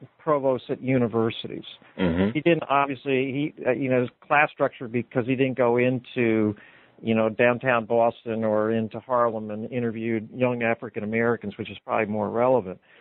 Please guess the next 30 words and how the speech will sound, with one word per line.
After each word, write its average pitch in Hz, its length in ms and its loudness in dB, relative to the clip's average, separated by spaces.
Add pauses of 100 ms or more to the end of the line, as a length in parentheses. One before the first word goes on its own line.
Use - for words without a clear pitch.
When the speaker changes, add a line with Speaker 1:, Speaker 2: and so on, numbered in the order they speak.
(440)
Speaker 1:
but 131 120 4 (100)
in 139 160 -2
the, 127 160 4 (180)
in 117 100 2
terms 120 300 2
of 107 100 -2
offending. 117 480 2 (800)
But 151 240 0
what 165 260 -4
was, 143 160 -4 (140)
what 147 200 2
he 165 220 2
discovered 156 540 0
in 120 140 2
his 117 260 2
interviews 120 580 0 (440)
is 135 260 6
that 131 240 0 (140)
the, 135 80 -4
the 135 160 4
experience 165 640 2
that 120 220 0
Gates 143 300 2
had 113 280 2
was 120 120 -4
almost 139 400 0
nearly 139 640 2 (380)
universal 135 720 2
for 120 180 2
all, 127 320 2